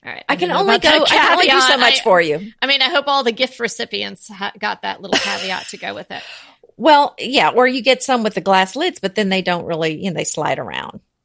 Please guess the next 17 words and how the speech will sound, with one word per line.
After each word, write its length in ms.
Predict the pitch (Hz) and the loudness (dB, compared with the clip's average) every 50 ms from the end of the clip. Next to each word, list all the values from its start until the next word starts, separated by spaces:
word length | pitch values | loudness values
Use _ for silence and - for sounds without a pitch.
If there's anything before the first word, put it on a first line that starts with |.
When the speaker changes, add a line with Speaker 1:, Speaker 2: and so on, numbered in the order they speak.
| _ _ _ | _ _ _
Speaker 1:
Yes. 560 | 240 185 - - - - - - - - _ _ - | -12 -12 -12 -12 -14 -20 -18 -18 -20 -20 _ _ -4
Well, 180 | 220 240 254 | -2 -2 0
my 160 | 240 247 269 277 | 0 0 -2 0
daughter, 300 | - 277 277 359 392 - | 0 0 0 0 0 0
I 100 | 208 226 | -2 -4
said, 300 | - - 247 233 - _ - - _ _ _ | -4 -6 -8 -8 -8 _ -20 -20 _ _ _
"Laura, 280 | - 165 226 247 277 233 | -8 -4 -2 0 0 -2
Speaker 2:
Mm-hmm. 60 | - | -4
Speaker 1:
if 100 | - - | -4 -6
I 60 | 214 208 | -6 -6
get 240 | - 226 269 302 | -4 -8 -8 -8
these," 180 | - 285 240 - | -8 -12 -10 -8
'cause 120 | - 214 | -6 -6
I 120 | 208 202 208 214 | -4 -4 -4 -6
often 220 | 214 - - 214 | -8 -10 -14 -10
give 180 | 185 196 190 - | -10 -12 -10 -8
her 300 | 202 190 185 180 180 | -8 -8 -6 -8 -10